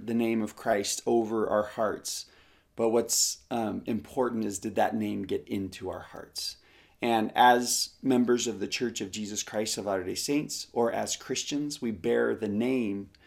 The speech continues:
of Christ, you know, like, in our title, but is it on our insides, right, is the powerful question. So,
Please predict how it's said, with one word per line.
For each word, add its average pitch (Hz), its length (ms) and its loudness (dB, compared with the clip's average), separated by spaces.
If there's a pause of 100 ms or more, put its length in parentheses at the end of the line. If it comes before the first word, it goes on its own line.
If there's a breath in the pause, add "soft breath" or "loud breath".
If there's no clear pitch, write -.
(260 soft breath)
of 107 400 -6
Christ, - 640 -4 (140)
you 117 100 0
know, 107 160 0
like, 104 260 -2
in 117 140 2
our 101 140 -2
title, 117 480 -4
but 101 200 -6
is 107 200 -4
it - 260 -6
on 110 220 -2
our 92 280 -6 (140)
insides, - 680 -4 (560 soft breath)
right, 107 200 -2
is 107 200 -6
the 104 100 -6
powerful 101 480 -4
question. - 520 -8
So, 123 380 6